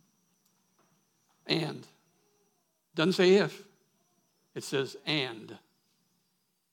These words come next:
"And the rain fell, and the floods came, and the winds blew and slammed against that house."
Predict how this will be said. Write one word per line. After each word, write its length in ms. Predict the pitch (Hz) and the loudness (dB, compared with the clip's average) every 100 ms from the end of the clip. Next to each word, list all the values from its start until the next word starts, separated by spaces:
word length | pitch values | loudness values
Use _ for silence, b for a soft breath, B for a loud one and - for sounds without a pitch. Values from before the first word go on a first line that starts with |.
| _ _ _ _ _ | _ _ _ _ _
"And 220 | - 151 | -2 0
the 80 | 151 | 2
rain 420 | 143 156 165 156 | 2 6 6 6
fell, 520 | 143 - 190 170 156 147 | 0 0 6 8 8 4
and 100 | 139 | -2
the 80 | |
floods 480 | 135 165 170 151 135 | -2 4 6 4 -2
came, 420 | - 190 160 151 | -2 4 4 4
and 100 | 143 | 0
the 80 | 131 | -2
winds 380 | 135 165 156 135 | 4 4 4 0
blew 420 | - 165 170 151 | 4 6 8 6
and 160 | 135 139 | 2 -4
slammed 500 | - 151 170 160 147 | 0 4 6 4 2
against 440 | 147 165 156 - | 2 2 2 0
that 220 | 151 143 | 0 0
house." 480 | 135 156 147 139 - | 0 2 2 2 -4